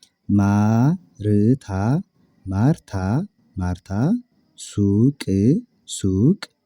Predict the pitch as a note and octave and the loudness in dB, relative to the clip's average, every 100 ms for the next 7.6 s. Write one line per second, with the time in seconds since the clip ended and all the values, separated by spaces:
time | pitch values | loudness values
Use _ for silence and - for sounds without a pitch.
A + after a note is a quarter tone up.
0 | _ _ - G2 A#2 D3 - _ _ _ | _ _ -6 0 2 0 -8 _ _ _
1 | _ - G#2 G#2 B2+ G#2 F#2 G#2 E3+ - | _ 0 4 6 6 2 0 0 0 -4
2 | _ _ _ _ - G2 F#2 A2 F#3+ A#3 | _ _ _ _ -2 -2 0 0 0 -2
3 | _ _ _ _ _ G#2 G#2 G#2+ A2+ C3+ | _ _ _ _ _ 0 4 6 6 6
4 | G3 - - F#2+ F#2+ G#2+ D3+ A3+ _ _ | 2 -4 -2 2 4 4 2 0 _ _
5 | _ F2+ F#2 F2+ F#2 C3 G#3+ A#3+ _ _ | _ -6 -2 0 2 2 0 -2 _ _
6 | _ _ - G2+ G2 G2 A2 C3+ G3 - | _ _ -6 0 2 2 2 2 0 -6
7 | - F#2+ G2 G2 B2+ - | -8 -4 0 2 0 0